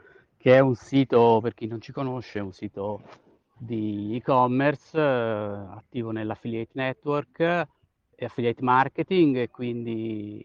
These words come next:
eh, facciamo promozione per conto terzi, eh, utilizzando soprattutto la tecnica dei codici sconto, quindi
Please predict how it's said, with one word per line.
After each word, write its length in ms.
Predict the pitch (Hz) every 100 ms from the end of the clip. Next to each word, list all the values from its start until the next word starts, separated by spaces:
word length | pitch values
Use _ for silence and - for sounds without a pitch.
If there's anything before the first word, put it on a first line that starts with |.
| -
eh, 340 | - 110 107 104
facciamo 380 | 120 - 123
promozione 640 | 104 127 120 113 - 139 117
per 160 | 110 -
conto 300 | 113 - 110
terzi, 720 | 131 127 110 - 131 143 156 - - _
eh, 360 | 120 123 123 120
utilizzando 1000 | 120 123 127 120 131 123 123 120 117 117
soprattutto 800 | 117 135 - 117 - 110 107 110
la 180 | 107 113
tecnica 400 | - 113 117 107
dei 220 | 110 113
codici 400 | - 127 117 -
sconto, 500 | 127 - 104 110 -
quindi 380 | 107 104 104